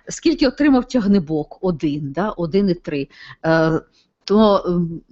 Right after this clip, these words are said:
мені здається, що частина того електората, яка очікувала від "Свободи", що вона дасть в морду, да,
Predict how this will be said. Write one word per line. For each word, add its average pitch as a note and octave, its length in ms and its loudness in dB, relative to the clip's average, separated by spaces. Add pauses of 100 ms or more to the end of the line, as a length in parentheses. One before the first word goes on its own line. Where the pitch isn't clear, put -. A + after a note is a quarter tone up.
(160)
мені B3+ 260 4
здається, E4 320 2
що D4 160 0
частина D#4 460 2
того D4+ 200 4
електората, D4 560 2
яка C#4 240 2
очікувала C#4 460 2
від B3+ 80 2
"Свободи", C4 420 2
що - 160 -2
вона B3 140 6
дасть - 320 -2
в A#3 40 2
морду, D4 400 2
да, G#3 280 -4